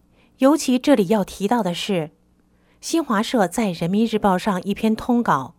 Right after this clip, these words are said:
那里边的话是完全篡改的，根本就不是我说的话。从我嘴里不会说出那么仇恨的话，不会说出那些煽风点火的话。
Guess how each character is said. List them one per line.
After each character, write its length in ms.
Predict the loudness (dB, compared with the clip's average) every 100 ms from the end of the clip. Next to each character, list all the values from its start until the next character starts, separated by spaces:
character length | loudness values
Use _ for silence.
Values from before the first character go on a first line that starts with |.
| _ _ _ _ _ _
那 160 | 0 0
里 140 | -2
边 200 | -2 0
的 80 | 0
话 340 | -2 -6 -8 -14 -20 -18
是 160 | -2 2
完 200 | 2 2
全 220 | 0 -4
篡 260 | -2 0 0
改 240 | -2 -8
的， 260 | -8 -8 -8 _ _ _ _ _ _
根 200 | 2 4
本 180 | 4 4
就 160 | 2
不 160 | 2 2
是 140 | 0
我 140 | 2 0
说 180 | -2 -2
的 100 | 0
话。 380 | 2 2 0 _ _ _ _ _ _ _ _ _
从 180 | -4 4
我 80 | 4
嘴 200 | 6 4
里 180 | 4 0
不 200 | 0 -2
会 180 | 2 2
说 240 | 2 0
出 300 | 0 -2 -4 -2
那 100 | -2
么 100 | -2
仇 340 | -4 0 0
恨 220 | 2 0
的 80 | 0
话， 300 | 0 0 -2 _ _ _ -20 _
不 140 | -4 2
会 160 | 2
说 260 | 4 4 4
出 260 | 4 0 2
那 100 | -2
些 240 | 0 0
煽 300 | 2 2 0
风 180 | 2 0
点 300 | 0 0 0
火 180 | -2 -2
的 120 | -2
话。 320 | -6 -6 -6